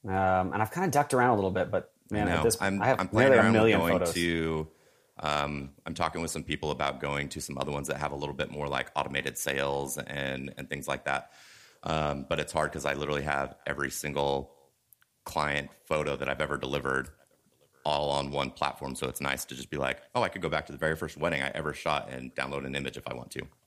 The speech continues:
Speaker 1: Yeah, I think it's interesting 'cause I, my assumption is I don't, I, we can, we can talk off air, but I bet we're talking to the same company,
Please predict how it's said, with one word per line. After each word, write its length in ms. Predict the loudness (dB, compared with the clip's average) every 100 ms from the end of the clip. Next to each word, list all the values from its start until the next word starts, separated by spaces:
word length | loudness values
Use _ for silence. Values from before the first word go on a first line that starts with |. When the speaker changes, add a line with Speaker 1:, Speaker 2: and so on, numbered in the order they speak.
| _ _ _ _ _ -18 -18 0
Speaker 1:
Yeah, 80 | 4
I 40 |
think 120 | 6 6
it's 100 | 6
interesting 380 | 4 4 4 6
'cause 140 | 8
I, 140 | 8
my 200 | 8 6
assumption 400 | 6 6 4 4
is 160 | 4 6
I 140 | 8
don't, 200 | 8 6
I, 280 | 8 8 6
we 160 | 4 2
can, 220 | 2 2
we 100 | 4
can 140 | 4 6
talk 200 | 6 8
off 200 | 6 6
air, 100 | 6
but 140 | 6
I 40 |
bet 180 | 6 4
we're 80 | 4
talking 360 | 4 4 4 2
to 100 | 4
the 100 | 4
same 320 | 4 2 0
company, 580 | 0 0 2 4 2 0